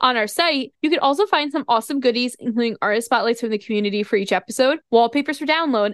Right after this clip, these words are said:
and a way to check out some of our favorite Genshin merch. Finally,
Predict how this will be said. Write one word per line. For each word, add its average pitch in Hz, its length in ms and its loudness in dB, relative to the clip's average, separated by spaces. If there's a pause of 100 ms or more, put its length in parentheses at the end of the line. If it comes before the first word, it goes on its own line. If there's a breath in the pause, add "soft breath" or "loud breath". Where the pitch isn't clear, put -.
and 262 120 -2
a 262 80 0
way 247 100 4
to 254 80 -2
check 320 220 -4
out 247 180 0
some 247 140 -4
of 240 80 0
our 247 100 2
favorite 202 340 0
Genshin 175 300 -6
merch. - 500 -6
Finally, 208 560 0